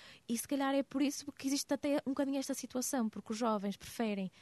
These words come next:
estar à espera de um emprego que realmente concretize os sonhos deles, como a Beatriz estava a dizer, do que se calhar ir para um emprego de, eh, claro que é importante e que também existe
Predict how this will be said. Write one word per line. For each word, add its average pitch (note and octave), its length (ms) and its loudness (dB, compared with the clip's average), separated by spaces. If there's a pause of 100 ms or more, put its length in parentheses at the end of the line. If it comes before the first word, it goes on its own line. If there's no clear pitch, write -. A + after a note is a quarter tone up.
(160)
estar A3 180 -2
à A3 60 2
espera A3+ 520 2
de G3 120 0
um A3+ 100 6
emprego A3 560 0
que - 140 -10
realmente G#3+ 440 2
concretize A3 720 0
os F#3 80 -4
sonhos G3+ 400 2
deles, G3 300 -8
como G#3 180 -4
a G3+ 60 -2
Beatriz G3 260 -6
estava G3 260 -6
a F#3+ 40 -4
dizer, G3 400 -4 (400)
do A3+ 100 -2
que - 100 -8
se - 80 -10
calhar C#4 380 2 (100)
ir C#4 180 2
para C#4 300 2
um C4+ 120 2
emprego C#4 680 2
de, C#4 160 0 (640)
eh, - 440 -10 (120)
claro A#3+ 260 2
que - 80 -2
é A3+ 40 4
importante A#3 720 0
e - 40 -10
que - 60 -18
também G#3+ 340 4
existe G#3 420 -2